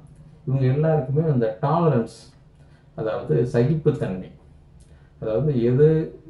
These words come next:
அவங்க நினைச்சாலும் அதை உடனே அடையணும், அது கிடைக்கணும். இது கிடைக்கலாட்டி அவங்களுக்கு ரொம்ப கோபம் வருது, நிறைய வெறுப்பு வருது. அந்த தோல்வியை அவங்களால தாங்க முடியல. ஒரு விஷயம் கிடைக்கல அப்படின்னா,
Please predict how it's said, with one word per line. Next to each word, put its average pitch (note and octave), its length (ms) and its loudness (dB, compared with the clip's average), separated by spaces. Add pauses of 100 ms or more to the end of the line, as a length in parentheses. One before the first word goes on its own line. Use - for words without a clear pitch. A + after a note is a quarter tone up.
(380)
அவங்க A2 400 -2
நினைச்சாலும் B2 380 0
அதை A#2 180 -2
உடனே G2+ 320 -8
அடையணும், G2 480 -8
அது A#2 120 -4
கிடைக்கணும். F#2+ 540 -10 (180)
இது B2 200 -2
கிடைக்கலாட்டி C3 720 -4 (540)
அவங்களுக்கு A2 380 -6
ரொம்ப A2 400 0
கோபம் G#2 280 -4
வருது, F#2+ 460 -8 (540)
நிறைய A2 280 -4
வெறுப்பு A2+ 440 -2
வருது. F#2+ 440 -12 (560)
அந்த G#2+ 480 -6
தோல்வியை D3 480 2
அவங்களால A2 320 -6
தாங்க A2 300 -6
முடியல. F#2 320 -6
ஒரு F#2+ 100 -8
விஷயம் A2+ 300 -8
கிடைக்கல A2 380 -2
அப்படின்னா, F#2 440 -10